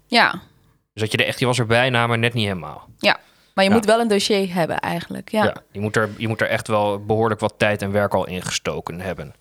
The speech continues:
Speaker 1: Ja.
Speaker 2: En er is nog één ander punt aan die, eh, aan die cumulatiegrond. En dat is die vergoeding die eraan vastzit, hè. Er zit dus ook, als je, als er ontbinding wordt uitgesproken op die I-grond,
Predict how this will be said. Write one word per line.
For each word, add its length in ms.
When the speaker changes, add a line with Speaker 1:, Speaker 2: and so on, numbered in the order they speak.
Speaker 1:
Ja. 200
Speaker 2:
En 60
er 60
is 80
nog 160
één 240
ander 260
punt 340
aan 160
die, 320
eh, 180
aan 100
die 140
cumulatiegrond. 1000
En 100
dat 120
is 80
die 120
vergoeding 460
die 120
eraan 220
vastzit, 460
hè. 160
Er 140
zit 200
dus 160
ook, 360
als 220
je, 420
als 180
er 160
ontbinding 460
wordt 160
uitgesproken 640
op 140
die 180
I-grond, 500